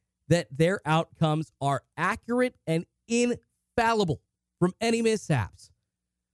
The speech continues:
Why, when there is the technology and system out there available to be near perfect,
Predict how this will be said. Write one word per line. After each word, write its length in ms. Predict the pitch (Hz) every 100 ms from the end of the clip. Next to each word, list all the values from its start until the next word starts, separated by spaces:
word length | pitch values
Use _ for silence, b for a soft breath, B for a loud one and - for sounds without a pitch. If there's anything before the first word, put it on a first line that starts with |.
| _
Why, 760 | 135 143 185 254 277 208 117 85 _ _ _ -
when 220 | 196 220
there 200 | 220 208
is 120 | 185
the 120 | 180
technology 960 | 170 220 269 262 240 233 233 208 226 -
and 180 | 143 135
system 920 | - - 226 240 - 240 240 233 233 -
out 260 | 202 202
there 220 | 185 208 208
available 680 | 151 139 147 185 185 180 185 -
to 80 | 147
be 240 | 123 131
near 340 | 123 123 170 208
perfect, 680 | - 208 208 - 143 -